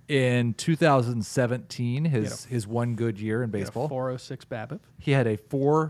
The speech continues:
Speaker 1: point six war.
Speaker 2: Okay.
Speaker 1: For his career, he has a four point nine war.
Speaker 2: So he hasn't been that good. But yeah, he had, like,
Speaker 1: <laughs>
Speaker 2: a four oh six babip that year. It was, it was wild. And then
Speaker 1: He's
Speaker 2: I
Speaker 1: not
Speaker 2: think,
Speaker 1: good.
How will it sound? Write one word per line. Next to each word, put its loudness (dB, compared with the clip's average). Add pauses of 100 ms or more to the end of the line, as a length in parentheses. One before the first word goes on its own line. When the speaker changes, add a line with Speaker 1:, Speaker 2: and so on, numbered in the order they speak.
Speaker 1:
point -6
six -8
war. -2 (240)
Speaker 2:
Okay. -10 (240)
Speaker 1:
For 2
his -2
career, 0
he 0
has 0
a -2
four -4
point -8
nine -2
war. -10 (540)
Speaker 2:
So -6
he 4
hasn't 2
been 0
that 0
good. 2 (180)
But 4
yeah, 6
he 10
had, 4
like, 4
Speaker 1:
<laughs> 8
Speaker 2:
a 8
four 8
oh 6
six -2
babip -4
that -8
year. -10
It -8
was, -10 (160)
it -6
was -8
wild. -10
And -10
then 2
Speaker 1:
He's 0
Speaker 2:
I -2
Speaker 1:
not 2
Speaker 2:
think, -8
Speaker 1:
good. -12